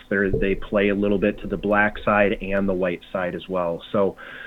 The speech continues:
um, you know, hacking can go in a, in a, in a number of different directions, and it's not always, um, you know, like what we described, the guy with a hoodie in the corner banging away at the keyboard trying to be dis-,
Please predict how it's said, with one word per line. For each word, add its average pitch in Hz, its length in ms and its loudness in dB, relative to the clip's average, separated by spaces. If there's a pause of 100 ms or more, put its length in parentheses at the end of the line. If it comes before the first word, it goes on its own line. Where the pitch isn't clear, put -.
(180)
um, 98 560 2
you 113 120 4
know, 107 120 6
hacking 147 520 6
can 120 200 4
go 117 240 8
in 104 80 6
a, 95 280 -2
in 104 100 2
a, - 100 2
in 98 120 -2
a 95 40 2
number 113 460 6
of 98 120 4
different 110 380 2
directions, 107 680 4 (520)
and 113 160 8
it's 107 180 4
not 110 480 6
always, 101 720 4 (400)
um, 98 420 -4
you 104 140 0
know, 98 100 4
like 98 260 2
what 110 200 6
we 110 100 8
described, 107 600 4
the 101 200 4 (400)
guy 120 220 10
with 117 100 10
a 110 60 10
hoodie 123 260 10
in 117 80 10
the 110 80 10
corner 117 400 8
banging 113 300 8
away 113 160 8
at 107 80 2
the 104 80 -4
keyboard 107 580 4
trying 101 320 2
to - 100 -8
be 95 160 -2
dis-, 92 120 -4